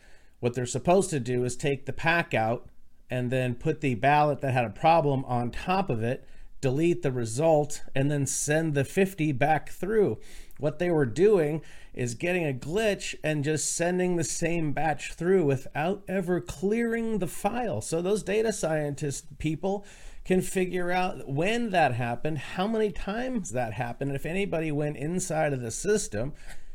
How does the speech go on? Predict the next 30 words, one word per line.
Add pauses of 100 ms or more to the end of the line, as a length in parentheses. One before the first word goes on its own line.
(140)
and
did
anything
quote
unquote (420)
nefarious. (880)
Is
it
a
glitch?
They
seemingly
seem
to
think
that
it
is
more
of
a
feature, (1300)
that
if
you
put
in
a
blank
ballot,